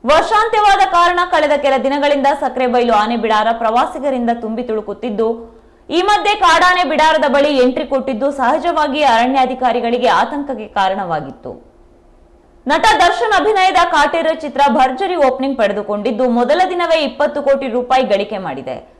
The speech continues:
ಕಾಟೇರ ಚಿತ್ರಕ್ಕೆ ಅಭಿಮಾನಿಗಳು ಮತ್ತು ವಿಮರ್ಶಕರಿಂದ ಉತ್ತಮ ವಿಮರ್ಶೆ ವ್ಯಕ್ತವಾಗಿದೆ. ಇನ್ನು ಮೊದಲ ದಿನ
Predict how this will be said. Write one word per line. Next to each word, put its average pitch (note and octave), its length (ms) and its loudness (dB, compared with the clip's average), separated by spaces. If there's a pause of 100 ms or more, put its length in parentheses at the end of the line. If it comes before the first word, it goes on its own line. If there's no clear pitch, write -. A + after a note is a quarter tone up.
(420)
ಕಾಟೇರ E4+ 400 2 (140)
ಚಿತ್ರಕ್ಕೆ G#4 380 -2
ಅಭಿಮಾನಿಗಳು E4+ 680 0
ಮತ್ತು C#4+ 260 -2
ವಿಮರ್ಶಕರಿಂದ C4 760 -2 (160)
ಉತ್ತಮ E4+ 300 -2
ವಿಮರ್ಶೆ B3 420 -2
ವ್ಯಕ್ತವಾಗಿದೆ. D#3+ 840 -6 (380)
ಇನ್ನು F4 240 -2
ಮೊದಲ F#4 260 2 (100)
ದಿನ F4 140 -2